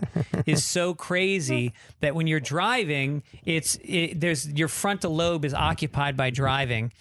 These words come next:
and I get the other part, which is freed up from how you normally are." And, and it's just, there's a part of him that comes out that's much more vulnerable, and it's less apt to go into a rant that he's maybe said before.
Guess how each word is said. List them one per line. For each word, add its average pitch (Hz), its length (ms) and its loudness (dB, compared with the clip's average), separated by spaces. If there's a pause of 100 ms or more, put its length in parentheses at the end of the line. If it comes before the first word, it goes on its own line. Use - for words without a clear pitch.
(220)
and 143 140 -2
I 147 220 -2
get 156 240 -4
the 147 160 0
other 156 160 -2
part, 123 360 -2
which 131 200 -4
is 117 80 -2
freed 160 380 -2
up 156 220 -2
from 151 200 -4
how 139 100 2
you 135 160 0
normally 139 460 0
are." 113 320 -2 (420)
And, 139 380 -2
and 151 180 -2
it's 135 180 -4
just, - 280 -4 (240)
there's 147 220 -2
a 151 40 -4
part 175 300 -2
of 170 80 -2
him 165 140 -2
that 151 120 -4
comes 156 280 -2
out 151 180 0
that's 127 200 -4
much 143 280 -2
more 147 180 0
vulnerable, 160 880 0 (400)
and 143 260 -2
it's - 320 -4 (220)
less 165 320 -2
apt 160 280 -4
to 156 60 -4
go 156 200 0
into 156 240 -2
a 131 80 0
rant 139 600 -2 (120)
that 139 160 0
he's 139 260 0
maybe 143 260 0
said 151 320 -2
before. 202 480 -2